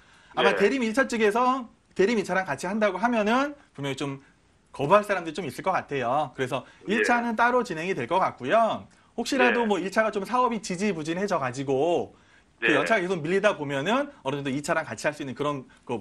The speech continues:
Speaker 1: 환경도 조성이 될 수가 있는데 뭐
Speaker 2: 예.
Speaker 1: 그거는 뭐 제가 확답을 드릴 수는 없고요. 아무래도
Speaker 2: 예.
Speaker 1: 뭐 평형대라든지 위치가 달라서 쉽지는 않은 사업 방식이라고 보여집니다.
Speaker 2: 아, 예.
Speaker 1: 네.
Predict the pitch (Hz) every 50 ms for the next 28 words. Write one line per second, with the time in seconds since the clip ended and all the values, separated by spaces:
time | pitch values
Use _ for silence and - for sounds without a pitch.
0 | - - - 240 277 269 247 226 214 202 - 139 127 190 202 185 147 131 127 -
1 | 143 185 202 170 127 117 110 110 123 180 196 190 170 120 101 - _ - - -
2 | - - _ - 135 131 - - 247 247 247 247 240 226 180 165 151 151 147 160
3 | 160 151 233 233 - 262 240 240 233 180 160 156 147 - 202 185 123 95 - -
4 | 117 131 175 226 226 180 113 - - _ - - 120 139 156 170 170 160 160 156
5 | 147 120 123 123 - - 247 262 262 240 240 214 196 175 165 156 147 151 127 117
6 | 107 - - 156 156 131 110 107 113 110 107 180 180 - - - - _ - -
7 | 285 285 - 269 240 220 214 170 - 139 160 175 156 143 190 226 247 247 240 220
8 | 196 175 135 123 131 131 123 127 127 131 139 156 139 123 113 131 - _ _ _
9 | _ _ _ _ _ _ _ _ _ _ _ _ _ _ - - 101 104 101 98
10 | 95 92 92 92 95 98 98 98 95 92 107 110